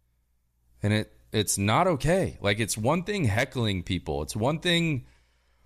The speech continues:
you know, getting under a, a player's skin and, and being that kind of fan. But there's a line. And this is way over it. And it sucks. It sucks that we're talking about this.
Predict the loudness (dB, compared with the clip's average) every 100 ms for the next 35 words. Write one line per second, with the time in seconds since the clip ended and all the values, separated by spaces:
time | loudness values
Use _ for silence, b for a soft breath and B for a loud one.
0 | _ 0 2 2 2 0 2 2 4 4
1 | 4 4 2 2 0 -2 0 2 2 2
2 | 2 2 2 2 0 -6 -2 -2 -2 -2
3 | -2 0 0 2 2 2 0 -2 -2 -2
4 | -2 0 0 -2 -6 -4 0 0 -2 -10
5 | _ _ _ _ _ _ _ _ _ _
6 | _ _ _ _ _ _ _ _ _ _
7 | _ 0 2 4 4 4 2 2 -2 -8
8 | -14 _ _ _ _ _ _ _ _ _
9 | _ -2 0 2 0 2 2 2 0 0
10 | -2 -6 -20 _ _ _ _ _ _ _
11 | _ _ _ _ -4 -2 0 0 -2 -6
12 | -14 _ _ _ _ _ _ _ 0 0
13 | 0 -2 0 0 0 -2 -4 -6 -8 -8